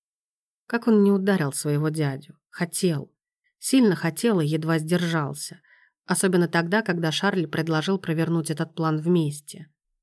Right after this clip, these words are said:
Но, увидев тяжёлый взгляд Эдгара на его вопрос, сколько чёрной пыли он вынюхал,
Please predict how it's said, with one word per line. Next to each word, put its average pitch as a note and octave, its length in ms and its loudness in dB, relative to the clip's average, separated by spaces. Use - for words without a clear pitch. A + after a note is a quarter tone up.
Но, G#3 160 4
увидев G#3 340 2
тяжёлый F3+ 400 4
взгляд E3 340 0
Эдгара F3 500 2
на D#3+ 200 2
его E3+ 180 0
вопрос, E3+ 420 -2
сколько F3+ 420 0
чёрной E3 340 0
пыли F3 260 2
он D#3+ 160 2
вынюхал, F#3+ 500 0